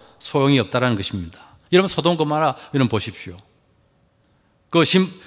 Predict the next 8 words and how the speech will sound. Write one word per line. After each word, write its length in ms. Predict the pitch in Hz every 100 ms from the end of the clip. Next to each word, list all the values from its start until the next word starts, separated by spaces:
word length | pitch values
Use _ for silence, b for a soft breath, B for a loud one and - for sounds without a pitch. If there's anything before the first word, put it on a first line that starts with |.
| b
어, 200 | 151 143
불심판 480 | 170 185 214 175 175
당하기 320 | 151 151 165
전에 320 | 156 160 147 B B B
어떻게 320 | 175 165 180
표현됐습니까? 580 | 190 170 147 135 143 131
성경에 280 | - 139 127
보면은 380 | 110 123 185